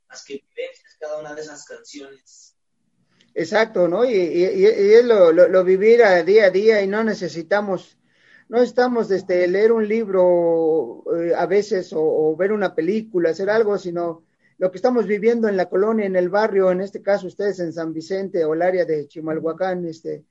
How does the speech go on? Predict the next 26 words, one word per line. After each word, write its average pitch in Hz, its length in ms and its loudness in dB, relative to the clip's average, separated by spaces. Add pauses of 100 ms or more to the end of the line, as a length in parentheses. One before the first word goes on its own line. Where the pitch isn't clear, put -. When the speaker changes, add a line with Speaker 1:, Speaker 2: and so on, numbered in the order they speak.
(340)
Speaker 2:
por 185 120 -2
lo 185 140 2
que 196 80 -2
ocurre 220 360 4
día 220 180 4
a 208 140 0
día, 208 320 2
¿no? 220 180 -4
Y, 226 60 0 (100)
Speaker 1:
Sí. 170 400 -4
Speaker 2:
y, 196 80 -2
y 196 60 0
yo 226 160 6
creo 233 200 4
que 208 100 0
lo 190 140 2
que 185 160 -10
cuentan 214 420 0
en 180 140 -2
Ahora 202 360 4
Resulta 208 460 0
es 214 100 -4
algo, 196 540 -2 (340)
entre 190 320 -2
comillas, 220 500 0
tan, 160 720 -8